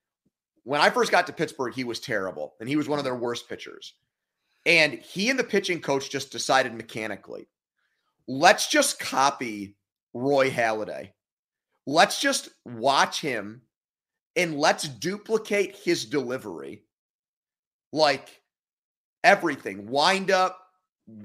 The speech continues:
where, like, arm angle, slot, everything, and try to use his exact sequencing of pitches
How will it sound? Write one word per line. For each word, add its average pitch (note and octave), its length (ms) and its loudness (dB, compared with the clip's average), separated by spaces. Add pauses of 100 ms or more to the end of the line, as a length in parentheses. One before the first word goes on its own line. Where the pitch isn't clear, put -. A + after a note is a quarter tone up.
(100)
where, C#3+ 720 0 (100)
like, G#2+ 340 -8 (380)
arm F#3+ 340 6
angle, E3+ 760 0
slot, D3 640 0 (480)
everything, A#2+ 720 -2 (380)
and C#3+ 260 -6
try F3 220 0
to D#3+ 80 -2
use E3 420 -8
his F3+ 220 -2
exact C#3+ 460 -2
sequencing D3 640 -8
of B2+ 120 -10
pitches G#2+ 500 -8